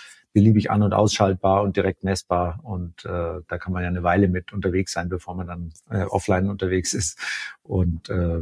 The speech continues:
da bedienen wir die üblichen Kanäle, äh, von Google über Social Medien und dann natürlich auch ein bisschen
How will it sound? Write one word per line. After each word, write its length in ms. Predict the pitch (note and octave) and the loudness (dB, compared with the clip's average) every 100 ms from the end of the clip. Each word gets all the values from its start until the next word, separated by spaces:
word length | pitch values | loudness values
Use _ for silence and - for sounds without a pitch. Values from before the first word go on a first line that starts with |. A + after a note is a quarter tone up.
| D#2+ - | -6 -2
da 120 | E2+ | -2
bedienen 360 | F2 F#2+ F2+ | 2 2 4
wir 80 | F2 | 4
die 80 | F#2 | 2
üblichen 580 | E2+ F#2 D#2+ E2+ F2 F2 _ _ _ - | 0 -2 -2 -2 -4 -8 _ _ _ -4
Kanäle, 500 | E2 E2 D#2+ E2+ E2+ - | -2 -2 -2 -4 -6 -6
äh, 360 | F#2+ F2 F2 E2+ | -4 -4 -4 -6
von 280 | F2 E2 E2 | -8 -8 -4
Google 260 | F2+ F2+ | -2 0
über 440 | G2+ E2+ E2 E2+ D#2+ | -2 -2 -2 -4 -4
Social 320 | F#2 F2+ E2+ | -6 -4 -2
Medien 500 | F#2+ F2+ F2+ F2+ G2 | 0 2 0 0 -2
und 240 | F2 E2 | -6 -8
dann 100 | E2 | -6
natürlich 280 | E2 - F2+ | -6 -8 -12
auch 60 | E2 | -10
ein 60 | |
bisschen 480 | E2 - F2 F2 | -10 -10 -10 -12